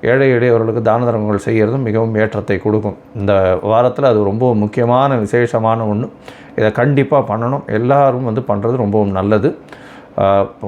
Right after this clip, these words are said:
தாய் தந்தையர் இல்லாதவர்கள், தந்தையர் இல்லாதவர்கள் கண்டிப்பாக பண்ணணும். இந்த வாரத்துல பார்த்தீங்களேயானால் நவராத்திரி ஆரம்பம், அதாவது அமாவாசைக்கு அடுத்த நாள்லேருந்து, அமாவாசைக்கு அடுத்த நாள் பிரதமையிலிருந்து ஒம்பது நாட்கள்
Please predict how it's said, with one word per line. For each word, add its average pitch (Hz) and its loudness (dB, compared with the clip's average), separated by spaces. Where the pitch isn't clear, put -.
தாய் 127 2
தந்தையர் 127 2
இல்லாதவர்கள், 131 0
தந்தையர் 139 2
இல்லாதவர்கள் 123 0
கண்டிப்பாக 113 0
பண்ணணும். 92 -6
இந்த 160 6
வாரத்துல 175 4
பார்த்தீங்களேயானால் 143 2
நவராத்திரி 143 2
ஆரம்பம், 120 2
அதாவது 117 2
அமாவாசைக்கு 131 2
அடுத்த 151 2
நாள்லேருந்து, 120 0
அமாவாசைக்கு 113 0
அடுத்த 135 2
நாள் 135 0
பிரதமையிலிருந்து 123 2
ஒம்பது 143 2
நாட்கள் 113 -2